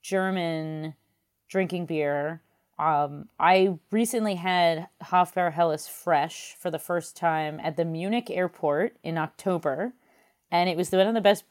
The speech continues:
yeah, one of the best beers I've ever, like, it was so good, and I was alone, and no one spoke English,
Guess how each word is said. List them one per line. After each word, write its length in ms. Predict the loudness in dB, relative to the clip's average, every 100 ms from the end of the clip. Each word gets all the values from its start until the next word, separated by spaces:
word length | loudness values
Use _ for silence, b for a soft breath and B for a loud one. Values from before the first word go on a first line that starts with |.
| _
yeah, 260 | 4 4 4
one 140 | 0
of 60 | 0
the 60 | 4
best 300 | 4 4 2
beers 220 | 0 0
I've 60 |
ever, 180 | 0 0 0
like, 140 | 0
it 140 | 0
was 160 | 0 -2
so 360 | 0 4 4 2
good, 360 | 0 0 0
and 100 | -4
I 60 | -4
was 140 | -4
alone, 760 | -6 -4 0 0 0 -4 -6 -10 b
and 100 | -4
no 120 | 0 0
one 120 | 0
spoke 260 | -2 -4 -2
English, 640 | -2 0 0 -2 -10